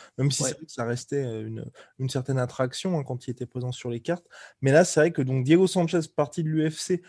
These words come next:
Speaker 1: pourquoi ? Tout simplement, à quelques jours en plus de son combat contre Donald Cerrone, c'est parce que son entraîneur, donc Joshua Fabia, a demandé l'intégralité des rapports médicaux à, euh, Hunter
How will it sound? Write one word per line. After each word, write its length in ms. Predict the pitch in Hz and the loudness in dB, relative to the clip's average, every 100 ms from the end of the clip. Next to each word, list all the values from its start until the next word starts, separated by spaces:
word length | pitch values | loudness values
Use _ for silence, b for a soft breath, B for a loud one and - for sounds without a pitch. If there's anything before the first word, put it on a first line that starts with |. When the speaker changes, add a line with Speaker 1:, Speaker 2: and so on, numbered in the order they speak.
| b _ _ | b _ _
Speaker 1:
pourquoi ? 400 | 208 220 - 226 | 4 4 6 6
Tout 140 | 226 | 6
simplement, 380 | - 160 170 180 | 0 2 4 6
à 80 | 139 | 4
quelques 340 | 131 175 220 | 4 2 4
jours 220 | 214 269 196 | 4 4 2
en 60 | |
plus 180 | 151 180 | 2 -2
de 40 | |
son 140 | 151 - | -2 -4
combat 240 | 143 139 | -2 -2
contre 220 | 135 135 | -2 -4
Donald 240 | 127 131 127 | -2 -2 -2
Cerrone, 340 | - 131 151 | -4 -2 -2
c'est 160 | 180 127 | -4 -6
parce 180 | 123 - | -8 -4
que 200 | 143 131 B B - | -2 -2 B B -10
son 240 | - 151 | 2 6
entraîneur, 560 | 175 180 - 190 208 185 | 6 6 4 6 6 6
donc 180 | 139 131 | 4 0
Joshua 320 | 143 139 151 | 0 0 0
Fabia, 340 | 160 151 165 | 0 4 6
a 40 | 135 | 6
demandé 680 | 135 147 156 160 156 190 185 b b - | 4 4 4 4 4 2 0 b b 2
l'intégralité 760 | 151 185 208 180 180 180 185 | 6 6 6 6 6 6 2
des 160 | 160 135 | 4 6
rapports 400 | 135 147 175 147 | 6 6 6 4
médicaux 640 | 151 147 151 135 180 170 - - | 4 2 -2 0 4 4 4 4
à, 320 | 131 131 120 | 6 8 6
euh, 120 | 110 - | 4 2
Hunter 320 | 156 156 156 | 4 4 4